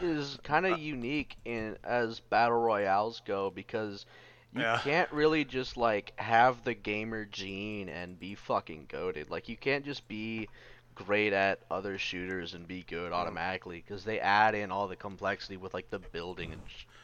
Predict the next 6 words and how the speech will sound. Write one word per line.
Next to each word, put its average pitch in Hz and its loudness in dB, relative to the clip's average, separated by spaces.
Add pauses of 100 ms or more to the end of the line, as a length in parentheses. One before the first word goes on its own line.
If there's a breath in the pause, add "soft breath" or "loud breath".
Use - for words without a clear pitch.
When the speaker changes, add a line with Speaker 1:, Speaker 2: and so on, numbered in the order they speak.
(180 soft breath)
Speaker 1:
and 92 -12
shit. 85 -6
Speaker 2:
Yeah, 151 12
yeah. 143 10 (680 loud breath)
I, 151 10
uh, 143 10